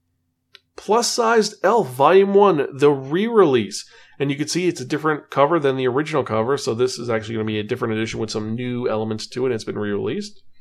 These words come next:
Prince Freya, volume nine. Rainbow Days, volume five.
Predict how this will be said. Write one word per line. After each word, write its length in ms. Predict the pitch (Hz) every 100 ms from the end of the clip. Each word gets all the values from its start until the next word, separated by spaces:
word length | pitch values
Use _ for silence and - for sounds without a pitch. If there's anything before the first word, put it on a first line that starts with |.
| - - - _ _ _ _ _ _
Prince 540 | - 160 - - - -
Freya, 680 | - 160 156 175 214 233 -
volume 460 | 160 120 120 117 117
nine. 580 | 120 101 117 165 220 220 _ _ _ _ _ _
Rainbow 400 | - 120 165 180
Days, 320 | 165 175 175 139
volume 380 | 147 151 143
five. 680 | 127 185 135 107 127 175 -